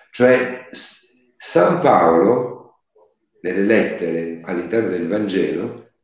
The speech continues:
dice una frase molto, ma molto speciale e particolare. Dice, "La fede è l'essenza e la percezione di cose non viste e non conosciute."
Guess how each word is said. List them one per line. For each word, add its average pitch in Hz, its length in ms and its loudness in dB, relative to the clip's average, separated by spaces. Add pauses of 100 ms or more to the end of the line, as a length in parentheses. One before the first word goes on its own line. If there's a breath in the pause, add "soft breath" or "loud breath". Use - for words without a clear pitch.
(220)
dice 165 260 4
una 139 120 4
frase 123 520 2
molto, 120 720 4
ma 110 180 0
molto 120 420 2
speciale 82 540 -6
e 73 60 -6
particolare. - 960 -10 (580)
Dice, - 760 -4 (680)
"La 69 220 -8
fede 113 960 0 (880)
è 78 180 0
l'essenza 110 1300 -2 (320)
e 82 140 -2
la 85 140 -2
percezione 82 840 -2
di 101 160 -6
cose 71 360 -4
non 110 240 -2
viste - 640 -10 (140)
e 101 140 2
non 85 260 -2
conosciute." 101 580 -6